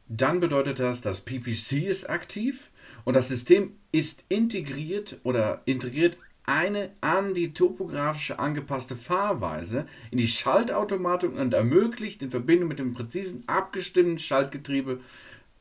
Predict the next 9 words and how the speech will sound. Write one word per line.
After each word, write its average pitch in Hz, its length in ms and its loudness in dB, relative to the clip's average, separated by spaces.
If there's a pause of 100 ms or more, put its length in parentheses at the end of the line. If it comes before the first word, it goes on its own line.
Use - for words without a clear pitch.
(120)
einen 113 200 2
Haufen 117 520 4 (140)
Komfort. - 640 2 (320)
Es 117 140 2
bringt 214 240 8
euch 208 140 4
nämlich 139 320 2
auch, 87 200 -4 (160)
ohne 165 640 6